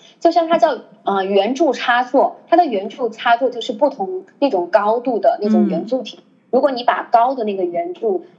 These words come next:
Speaker 1: 插到那种浅的洞里面，你是放不进去的。
Speaker 2: 嗯。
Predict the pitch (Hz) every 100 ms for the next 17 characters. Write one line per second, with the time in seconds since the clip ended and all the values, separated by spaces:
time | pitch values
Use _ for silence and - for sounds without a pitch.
0 | - - 262 262 262 220 196 202 - -
1 | 170 - 180 - 349 294 202 - 196 -
2 | _ - 202 - 269 214 226 208 214 240
3 | - 302 - - 208 190 180 196